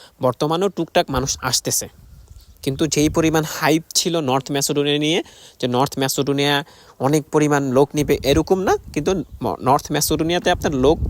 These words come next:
লাগবে ওইরকম পরিমাণ না, টুকটাক মানুষ আসতেছে। যারা কাজ করছে,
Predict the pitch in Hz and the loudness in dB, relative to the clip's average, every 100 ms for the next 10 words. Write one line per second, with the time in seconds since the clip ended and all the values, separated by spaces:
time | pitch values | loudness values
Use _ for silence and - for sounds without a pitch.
0 | - - 135 160 226 403 415 - - 160 | -4 0 2 2 0 -2 -2 -10 2 4
1 | 175 180 208 196 185 180 160 110 - - | 6 4 4 4 4 4 2 0 -4 -12
2 | - - - 156 147 - - 131 131 120 | -14 -20 -12 -8 -2 -2 0 -2 -2 -2
3 | 123 - - 139 - 147 151 - 165 - | -4 -2 -2 -2 -2 0 0 2 0 0
4 | - 147 131 | 4 4 4